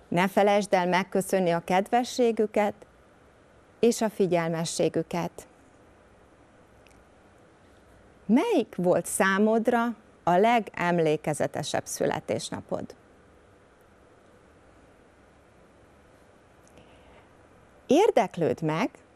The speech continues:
mikor van a barátod születésnapja, és készíts neki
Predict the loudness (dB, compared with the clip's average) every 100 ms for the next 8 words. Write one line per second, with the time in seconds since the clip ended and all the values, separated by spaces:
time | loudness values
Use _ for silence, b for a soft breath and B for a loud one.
0 | _ _ _ _ _ 0 2 2 0 0
1 | 0 -2 -4 -2 0 2 2 0 -2 -6
2 | -6 -4 -2 -2 -2 -2 -4 -8 -2 0
3 | 0 -4 _ _ _ _ _ _ b b
4 | b b -8 -8 0 0 0 -2 -6 -6
5 | -4 -4 -4 -4 -6